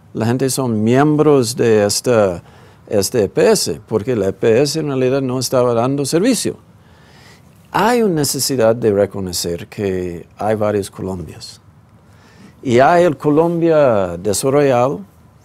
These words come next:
que en realidad este sistema funciona más o menos. Bueno, yo sé que mucha gente va a decir, "¿Cómo él dice más o menos?". Pero yo sé que, que hay una dificultad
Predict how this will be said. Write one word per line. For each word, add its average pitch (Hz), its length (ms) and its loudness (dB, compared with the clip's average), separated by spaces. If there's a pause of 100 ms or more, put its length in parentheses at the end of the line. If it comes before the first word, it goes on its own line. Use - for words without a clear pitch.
(400)
que 123 140 0
en 113 100 2
realidad 117 500 4
este 120 300 -4
sistema 165 540 -2
funciona 156 500 -4
más 113 300 -4
o 98 60 -10
menos. 82 360 -14
Bueno, 113 360 -10
yo 92 160 -4
sé 110 260 2
que 127 140 -2
mucha 110 320 -2
gente 107 240 -4
va 101 80 -2
a - 20 -2
decir, 98 180 -6
"¿Cómo 117 320 0
él 113 80 2
dice 110 280 -4
más 95 260 -10
o 107 60 -10
menos?". - 400 -14 (800)
Pero 135 160 4
yo 131 200 6
sé 151 260 2
que, 139 400 0
que 113 200 -2
hay 104 200 2
una 117 120 -2
dificultad 127 720 0